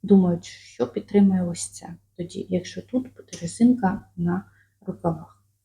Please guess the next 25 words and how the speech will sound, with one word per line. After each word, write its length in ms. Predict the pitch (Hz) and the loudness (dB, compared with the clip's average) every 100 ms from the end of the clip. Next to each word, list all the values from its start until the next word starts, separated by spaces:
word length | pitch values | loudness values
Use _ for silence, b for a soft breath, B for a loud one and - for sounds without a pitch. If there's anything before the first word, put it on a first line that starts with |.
| _ _ _ _ - | _ _ _ _ 0
Не 60 | 220 | 0
знаю, 260 | 190 165 | 4 4
можливо, 340 | 170 190 220 196 | 4 4 6 6
якийсь 360 | 196 - - | 4 -4 -2
ажурчик 460 | 185 233 254 - - _ | 0 2 -2 -4 -20 _
перед 240 | 180 185 - | -8 -6 -6
резинкою, 600 | 170 175 170 - 170 170 b b b b b - | -4 -2 -4 -2 -4 -4 b b b b b -2
е, 320 | 180 175 175 | 2 2 0
цікавий 540 | - 202 180 165 165 170 | -2 -2 2 2 2 -2
зробить, 580 | - 180 208 302 - - _ - | -6 2 4 4 0 -18 _ -20
такий, 240 | - 175 | -8 -8
щоб 180 | - - | -8 -10
воно 200 | 180 175 | -4 -2
якось 460 | 175 - 165 - - 226 - _ | -2 -4 -12 -18 -14 -16 -16 _
нагадувало 680 | 190 170 175 165 170 165 170 | -2 2 2 2 0 0 -2
ось 160 | 170 - | -4 -10
це. 360 | - 247 311 - _ _ _ _ _ _ _ _ - | -2 0 0 -6 _ _ _ _ _ _ _ _ -2
І 400 | 190 202 214 214 | 4 6 6 4
потім 280 | 190 196 180 | 0 2 0
вже 180 | 175 180 | 2 -2
резинку. 540 | 170 - 160 165 _ - _ _ _ _ - | -2 -4 -6 -6 _ -20 _ _ _ _ -4
Можливо, 400 | 185 190 185 170 | -2 4 4 2
так, 300 | 165 170 - - | -2 -6 -8 -16
щоб 180 | - _ | -20 _
знизу. 340 | 180 180 170 | 0 0 0